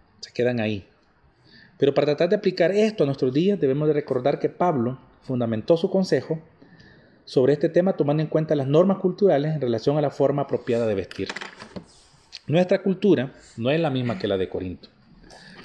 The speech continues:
Además, esta interpretación excluye del liderazgo eclesial a las mujeres, lo cual contradice la totalidad del texto. Recuerden. Una segunda interpretación de este texto nos lleva al otro extremo, es decir,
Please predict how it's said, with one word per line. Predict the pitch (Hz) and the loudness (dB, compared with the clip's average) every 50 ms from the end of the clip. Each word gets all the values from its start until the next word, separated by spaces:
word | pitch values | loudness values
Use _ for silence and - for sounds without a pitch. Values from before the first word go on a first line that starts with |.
| - - - | -20 -12 -6
Además, | 123 110 113 120 135 143 139 143 - - | -2 0 0 2 2 0 -2 -4 -6 -4
esta | - 147 180 190 - | -2 0 0 0 0
interpretación | 196 185 196 190 - 190 190 202 185 - 147 127 143 151 - - _ _ - - - - - _ _ _ | -2 0 0 0 -2 -2 -2 -2 -2 0 0 0 -2 -2 -6 -12 _ _ -20 -20 -20 -20 -20 _ _ _
excluye | - 120 - - - 139 143 156 156 | -4 -4 -4 -2 2 4 4 6 6
del | 151 139 | 4 4
liderazgo | 131 127 117 127 135 139 | 4 4 4 4 2 0
eclesial | 135 - 131 117 - 123 117 | -2 -4 -4 -4 -2 0 0
a | 120 | 0
las | 113 104 | -2 -2
mujeres, | 107 104 107 110 101 101 98 - - - - - - - - - - - | -4 -4 -4 -4 -6 -6 -8 -14 -20 -20 -20 -20 -20 -20 -20 -20 -14 -10
lo | - 98 - | -8 -6 -4
cual | - 92 - | -4 -4 -2
contradice | - 117 120 131 127 131 139 143 156 143 - 170 175 | -2 -4 -4 -2 0 0 0 0 0 -2 -4 -6 -4
la | 143 113 - | -4 -4 -4
totalidad | 120 101 - 101 98 98 98 | -4 -4 -4 -4 -2 -2 -2
del | 92 90 - | -2 -4 -6
texto. | - 92 - - - - _ _ _ _ _ _ _ _ _ _ _ _ _ - _ _ - | -8 -10 -10 -12 -20 -20 _ _ _ _ _ _ _ _ _ _ _ _ _ -20 _ _ -20
Recuerden. | - 92 - 107 92 85 95 98 - - - _ _ _ _ _ _ _ _ _ - - - - - - _ _ _ _ | -20 -8 -4 -4 -4 -4 -6 -12 -20 -20 -20 _ _ _ _ _ _ _ _ _ -20 -20 -20 -20 -20 -20 _ _ _ _
Una | 160 185 208 214 | 2 2 4 4
segunda | 214 196 196 208 214 | 4 2 2 2 2
interpretación | 214 202 202 - - 180 165 170 165 160 175 139 135 156 156 - - - - - - - - - - | 2 2 0 0 -2 -2 0 0 0 2 0 0 0 -2 -6 -10 -16 -20 -20 -20 -20 -20 -20 -12 -4
de | 123 120 | -2 -2
este | 117 - 160 | 0 0 -2
texto | 160 - 160 156 - - - 170 | 0 0 0 0 0 -2 -4 -2
nos | 160 139 120 | -2 0 0
lleva | 123 123 127 139 151 151 151 - - | 0 0 2 0 0 -2 -4 -6 -4
al | 131 120 | -2 0
otro | 123 123 - 139 | 0 2 0 0
extremo, | - - 196 196 165 123 | 0 0 0 2 2 0
es | 113 113 | 0 0
decir, | 117 - - 156 123 101 - | 0 0 0 0 0 -2 -4